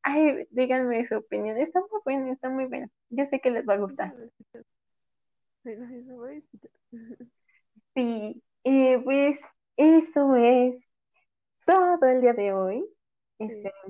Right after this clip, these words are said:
Speaker 1: ya, este, nos despedimos.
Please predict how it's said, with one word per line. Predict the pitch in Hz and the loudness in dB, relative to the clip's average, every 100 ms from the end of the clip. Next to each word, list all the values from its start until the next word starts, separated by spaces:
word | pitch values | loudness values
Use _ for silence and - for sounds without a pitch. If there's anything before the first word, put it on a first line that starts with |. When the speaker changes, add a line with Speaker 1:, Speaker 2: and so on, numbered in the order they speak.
| 190 - | -20 -16
Speaker 1:
ya, | 214 214 196 180 | -6 -4 -4 -6
este, | 180 190 180 _ - 170 175 175 - | -8 -12 -14 _ -14 -12 -12 -16 -12
nos | 190 190 | -8 -8
despedimos. | 180 - 180 185 254 | -10 -10 -8 -6 -8